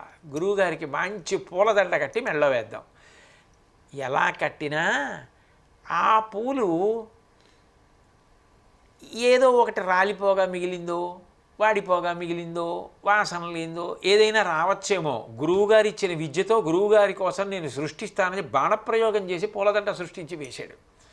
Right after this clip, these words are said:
కాబట్టి పూలదండలేద్దామురా, సాటిలేని గురికాడురా.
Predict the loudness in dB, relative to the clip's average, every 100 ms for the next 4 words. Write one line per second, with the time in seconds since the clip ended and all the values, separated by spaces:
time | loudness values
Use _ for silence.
0 | -20 -20 -20 -20 -12 0 2 2 4 4
1 | 4 -2 -8 _ 0 4 6 6 4 4
2 | 6 8 6 6 6 8 6 2 2 2
3 | 2 -2 _ -12 -8 -4 -2 -2 -4 -2
4 | -2 -2 -4 -6 -6 -4 2 2 2 -2
5 | -6 -4 -2 -2 -4